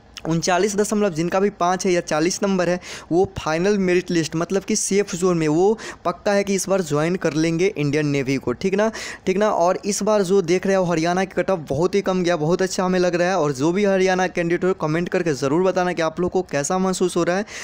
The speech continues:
और जो भी हरियाणा के कैंडिडेट है, अगर इस बार, अ, अगर बंदे कम से कम सैंतीस से अगर चालीस के बीच में भी नंबर लाए हैं ना, तो वो उनका भी मेरिट लिस्ट में नाम आना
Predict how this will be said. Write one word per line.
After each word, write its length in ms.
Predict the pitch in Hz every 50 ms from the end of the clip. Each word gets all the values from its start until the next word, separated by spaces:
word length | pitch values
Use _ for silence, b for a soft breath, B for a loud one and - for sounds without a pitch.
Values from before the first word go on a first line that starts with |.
| B B B -
और 180 | - 165 175
जो 160 | 151 135 170
भी 120 | 180 196 208
हरियाणा 340 | 202 180 190 190 190 196 202
के 60 | 196
कैंडिडेट 280 | - 190 185 180 175 185
है, 120 | 180 175
अगर 160 | 170 160 175
इस 140 | 175 175 - 185
बार, 180 | 180 202 208
अ, 60 | 208 B B B B B - - 165 170 175 170 165 160 156 - -
अगर 280 | 165 160 160 180 190 196 170 160 143 120
बंदे 380 | 156 160 170 180 196 208 208 202
कम 200 | 202 - 180 180
से 120 | - 196
कम 140 | 185 196 190
सैंतीस 460 | - - 175 165 165 - 226 226 214
से 140 | - - 220
अगर 180 | 214 202 185 190 180
चालीस 320 | - 175 160 175 196 -
के 60 | - 226
बीच 200 | 190 214 202 214
में 100 | 214 208
भी 60 | 208
नंबर 280 | 180 180 180 185 196 190
लाए 180 | 185 185 190
हैं 80 | 185 175
ना, 80 | 170 175
तो 140 | 156 170
वो 220 | 147 135 135 147 160
उनका 300 | 170 165 160 - 196 190
भी 200 | 165 185 196 208
मेरिट 400 | 190 165 135 131 139 147 160 151
लिस्ट 200 | 170 175 170 -
में 200 | 175 175 180 190 196
नाम 380 | 165 135 135 135 139 151 151
आना 180 | 156 156 165